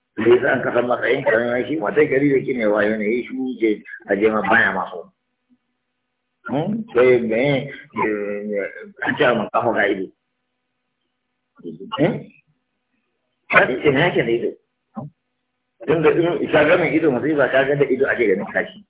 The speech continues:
ake ganin kira. Subhanallah, ka gani Allah ruwa mu. Ana gani.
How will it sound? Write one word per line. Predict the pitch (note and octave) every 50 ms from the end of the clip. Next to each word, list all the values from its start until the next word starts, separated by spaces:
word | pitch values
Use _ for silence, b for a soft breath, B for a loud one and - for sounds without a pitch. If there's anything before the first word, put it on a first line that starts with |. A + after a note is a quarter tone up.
| - -
ake | - - - - - - A#2 A2+ A2+ G2+
ganin | G2 G2 G2 G2 F#2+ -
kira. | - - F#2 -
Subhanallah, | C3+ C3+ A2+ G2 - - - - F#2 F2+ F#2 F#2 - E2+ - -
ka | A#2+ - A#2+
gani | C3 C3 C3+ C3+
Allah | B2 C#3+ C3+ A#2 A2+
ruwa | B2 C3 B2+ A#2
mu. | G#2 G2 G2 G2+ F#2+ F2+ F2 F2 - _ _ -
Ana | C3+ B2 A2 G2 G2
gani. | A2